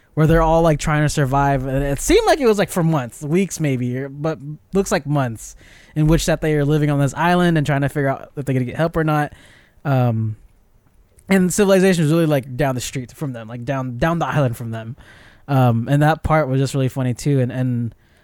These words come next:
also very questioning too, 'cause I could, like, I was also questioning the fact, like, is that real? <laughs> Like, is that actually there? Is that something, like, they're just seeing or hallucinating? Um, but yeah, that ending was really fantastic, and then the build up to that with the third act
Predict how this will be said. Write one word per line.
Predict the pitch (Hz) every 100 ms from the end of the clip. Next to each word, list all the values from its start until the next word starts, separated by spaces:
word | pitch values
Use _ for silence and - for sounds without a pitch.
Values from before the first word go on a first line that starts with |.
| -
also | 233 247 269
very | 240 220
questioning | 233 220 202
too, | 180 170
'cause | 147
I | 143
could, | 165 160
like, | 135 139 120 -
I | 143
was | 160
also | 160 160
questioning | 160 143 151
the | 135
fact, | 135 135
like, | 123 120 - _ _ _
is | - 156
that | 214 190
real? | 156 175 127 113
<laughs> |
Like, | 156
is | - 208
that | 226 190
actually | 170 - 196
there? | 160 175 175
Is | 156
that | 156
something, | 156 160
like, | 156 143 - - -
they're | 151
just | 143 156 -
seeing | 165 156 151
or | 135
hallucinating? | 143 147 151 143 139 135 135 - - _ _ 147
Um, | 139 135 120 117 110 - _ -
but | 175
yeah, | 190 151
that | 160 -
ending | 156 170 156 143 131 120 120 _ _ -
was | 147 131
really | 151 139
fantastic, | 139 120 131 123 - 73
and | 131 127
then | 135 131 123 120
the | 120
build | 123 143
up | 139
to | 127
that | 127
with | 131 151
the | 127
third | 131 123
act | 120 117